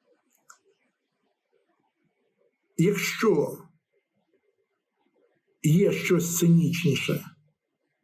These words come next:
ніж робити із абсолютно героїчної армії відстійник для злодюжок, хабарників і тому подібне, ну, чекайте, ну,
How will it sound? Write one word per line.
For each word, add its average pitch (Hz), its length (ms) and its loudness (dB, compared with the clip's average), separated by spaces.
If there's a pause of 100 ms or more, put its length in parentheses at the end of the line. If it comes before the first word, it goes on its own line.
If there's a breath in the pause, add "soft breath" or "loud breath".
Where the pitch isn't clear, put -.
(500)
ніж 170 240 4
робити 156 600 2
із 139 260 2
абсолютно 143 600 0
героїчної 135 1040 2 (360)
армії 127 760 0 (760)
відстійник 147 840 2
для 127 520 0 (1600)
злодюжок, 165 840 2 (280)
хабарників 156 920 0 (100)
і 135 120 -2
тому 147 240 2
подібне, 143 580 2 (1000)
ну, 143 240 4
чекайте, 165 540 0
ну, 135 180 2